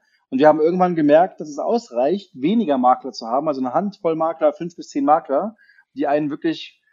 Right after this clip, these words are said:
ja, regelmäßig mit Objekten bespielen und einem Objekte zusenden, dass das ausreicht und da viel bessere Deals bei rumkommen. Und das schaffen wir durch On-Market kennenlernen, ne,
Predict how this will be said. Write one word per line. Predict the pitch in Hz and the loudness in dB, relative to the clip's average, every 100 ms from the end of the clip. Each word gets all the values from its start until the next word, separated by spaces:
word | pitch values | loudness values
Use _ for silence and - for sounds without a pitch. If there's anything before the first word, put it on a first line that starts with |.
| _ - | _ 4
ja, | 156 | 4
regelmäßig | 160 180 190 175 165 175 | 4 4 4 4 -2 -4
mit | |
Objekten | 151 160 175 151 139 139 139 | -2 -2 -4 -2 0 0 -4
bespielen | 127 - 165 170 165 156 | -8 -8 0 2 2 -2
und | 139 - | -4 -6
einem | 120 143 | -6 -4
Objekte | 139 151 - | -2 -4 -10
zusenden, | - 127 127 131 160 226 _ _ _ | -10 -2 -2 -2 -6 -8 _ _ _
dass | 131 - | -10 0
das | 185 196 | 0 0
ausreicht | - 190 185 127 143 233 - _ _ _ - | -2 -2 0 0 2 0 -4 _ _ _ -6
und | 143 | 2
da | 160 | 2
viel | 165 190 | 2 0
bessere | 185 180 147 | 0 0 -4
Deals | 151 170 | -4 -2
bei | 139 | -2
rumkommen. | 117 117 117 113 | 0 -4 -4 -6
Und | 120 | -4
das | 123 | -2
schaffen | - 185 185 135 | 0 0 0 0
wir | 143 196 254 _ _ _ | 0 0 -2 _ _ _
durch | 120 143 180 185 - _ | -4 4 6 4 -6 _
On-Market | 170 190 165 139 143 131 | 2 4 4 4 2 -6
kennenlernen, | - 160 175 214 165 | -6 -4 0 0 -2
ne, | 180 | -6